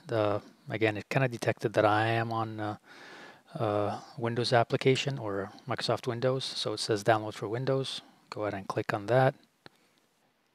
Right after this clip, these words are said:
And basically follow the instructions to download it, so we'll click on this. Now again, depending on which, uh, browser you're using,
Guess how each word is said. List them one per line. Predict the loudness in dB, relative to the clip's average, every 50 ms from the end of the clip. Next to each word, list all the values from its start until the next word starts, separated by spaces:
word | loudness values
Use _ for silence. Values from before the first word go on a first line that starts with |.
| _ _ _ _ _ _ _ _ _ _ _ _ 6
And | 6 8 10
basically | 10 10 8 8 4 4
follow | 4 8 8 8 8
the | 6
instructions | 4 0 0 0 0 0 0 -4 -8 -8
to | 0 4
download | 6 6 6 6 4 0 0 0
it, | -2 -2 -2
so | -4 -6 -6
we'll | -6 -6 -10 -12 -18 -20 _
click | -4 -4 -2 -2 -2
on | -2 0
this. | 2 2 2 2 0 -4 -8 -10 -12 -14 _ _ _ _ _ _ _ _ _ _ _ -20 -20 -20 -20 -20 -20 -20 _ _ _ _ _ _ _ _ _ _ _ _ _ _ _ _ _ _ _ -20 -20 -20 -20 -20 -20 -20 -20 _ -2
Now | 2
again, | 4 6 6 6
depending | 4 4 4 4 4 4
on | 2 0 0
which, | -2 -4 -2 -2 0 2 2
uh, | 4 4 4 2 0 -2
browser | -2 2 4 4 4 4 2 0
you're | 0 0 0 -2
using, | -2 -2 -2 0 0 0 0 0